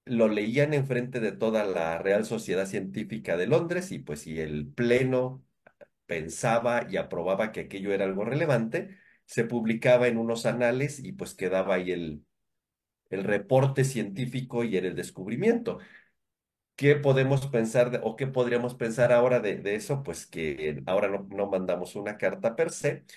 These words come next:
pero en aquel momento, pues, los grandes descubrimientos del siglo dieciocho y del siglo diecinueve, Dalton, por ejemplo,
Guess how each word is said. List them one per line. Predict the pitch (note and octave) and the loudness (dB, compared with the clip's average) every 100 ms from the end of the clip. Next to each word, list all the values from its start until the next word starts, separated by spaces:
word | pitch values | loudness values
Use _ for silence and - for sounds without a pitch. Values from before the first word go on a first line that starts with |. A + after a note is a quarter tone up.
| - - - | -20 -20 2
pero | D3 C#3+ C#3 | 6 8 8
en | C#3 | 8
aquel | B2 F3 F#3+ | 6 2 0
momento, | G3 F#3+ F3+ - | 0 0 -2 -4
pues, | A#2+ A2+ | -2 -2
los | G#2+ | -2
grandes | A2+ C#3+ E3+ | 0 -2 -2
descubrimientos | D3+ C3+ A2+ A2 A2 A#2 C3 A#2+ | -6 -6 -6 -4 -2 -2 -2 -4
del | F#2+ | -4
siglo | A#2+ A2+ A#2+ | -6 -6 -4
dieciocho | G2 F#2+ A2+ A2 | -6 -4 -6 -2
y | A2 | -4
del | F#2+ | -4
siglo | G#2+ A2 A2 | -6 -4 -4
diecinueve, | F#2 - F2+ G2 A2 A#2 A#2+ C3 - - _ | -4 -8 -4 2 2 2 0 -4 -18 -20 _
Dalton, | - E2+ G2 C3 D#3 C#3 A#2 A#2 G2+ | -4 0 2 2 0 0 0 0 -2
por | F2 | -2
ejemplo, | F2 - G#2 A#2 A#2 A2 G2+ G#2 G#2 | -2 -2 0 0 0 2 4 4 2